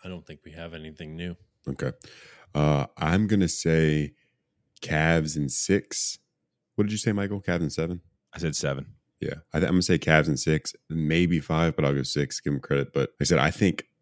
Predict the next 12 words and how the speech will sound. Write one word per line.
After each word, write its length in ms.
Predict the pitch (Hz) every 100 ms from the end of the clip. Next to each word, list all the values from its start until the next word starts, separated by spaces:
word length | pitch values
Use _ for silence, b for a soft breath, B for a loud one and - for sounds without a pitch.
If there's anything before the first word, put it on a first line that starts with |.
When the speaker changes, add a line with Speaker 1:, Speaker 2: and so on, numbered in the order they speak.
| -
Speaker 2:
I 140 | 87
think 240 | - 92 85
we're 100 | 82
gonna 260 | 80 73
see 580 | 67 - 76 71 67 67 -
a 80 | 69
postseason 640 | - 82 78 80 76 76
by 120 | 69
Donovan 460 | 69 71 73 73 69
Mitchell 500 | 69 - 82 90 - -
that 160 | -
we've 220 | 65 64